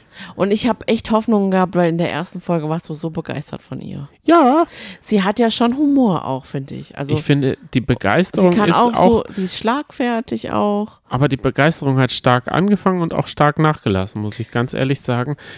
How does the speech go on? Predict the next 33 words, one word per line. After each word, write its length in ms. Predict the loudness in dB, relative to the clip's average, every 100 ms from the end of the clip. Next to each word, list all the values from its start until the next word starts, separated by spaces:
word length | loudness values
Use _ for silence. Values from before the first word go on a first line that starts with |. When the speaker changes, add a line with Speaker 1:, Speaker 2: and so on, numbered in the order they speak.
| -10 -6
Speaker 2:
Die 100 | -6
zweite 380 | 0 0 2
Folge 480 | -2 0 2 4 2
fand 320 | 0 -2 0
ich 100 | -2
schon 220 | 0 -2 0
wieder 320 | 2 2 2 -4 -20 -20 -20 _ -6
zu 500 | 0 4 6 6 2
künstlich. 1300 | 2 2 2 -2 -10 2 4 4 2 -4 -6 -10 -12 -16 -16 -12 -12 -12 -16 -20 -20 -20 _ 0
Dann 260 | 0 0 0
irgendwie 540 | 2 4 4 4 4
hat 180 | 4 0
sie 120 | 0
mich, 340 | 2 0 -2 -6 2
heute 400 | 2 2 2 2
hat 180 | 0
sie 120 | -2 -2
mich 180 | 0
nicht 220 | 0 -2 -4
abgeholt. 400 | -6 -2 -2 0
Vielleicht 360 | 0 0 0
lag's 280 | -2 -2 -4
an 240 | -2 0
mir. 260 | 2 4 2 -2 -20 -6
Ich 180 | -6 0
bin 180 | 2 4
ja 140 | 4
auch 200 | 2 -2 -6
aus, 360 | 0 2 0 -6 -2
äh, 260 | 2 2 2
Hamburg 600 | 0 4 4 4 2 -8 _
angereist 680 | 0 2 0 0 0 0 -2
gewesen 520 | -2 2 2 0 -4